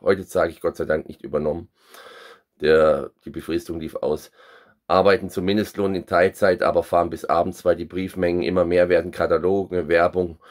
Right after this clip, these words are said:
die fahren sich zu Tode, weil die Firmen müssen auch sparen und sehen das nicht ein.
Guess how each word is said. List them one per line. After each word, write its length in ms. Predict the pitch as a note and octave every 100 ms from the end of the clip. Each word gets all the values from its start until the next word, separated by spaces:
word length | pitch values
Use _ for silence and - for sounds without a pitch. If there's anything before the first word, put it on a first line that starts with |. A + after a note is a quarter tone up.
| - _
die 40 | -
fahren 280 | F2 E2+
sich 180 | - -
zu 120 | F2
Tode, 440 | D#2+ F#2+ G2+ G#2+ F2+
weil 300 | E2+ E2+ D#2+ - _ _
die 80 | F2
Firmen 400 | - F#2+ F#2+ F#2+
müssen 260 | F2+ - F2+
auch 200 | F2 F#2+
sparen 360 | - F2 F2+
und 320 | D#2+ F2 - _ _ _ _ _
sehen 240 | F#2 F#2
das 160 | E2 -
nicht 200 | D2+ -
ein. 320 | D#2+ G2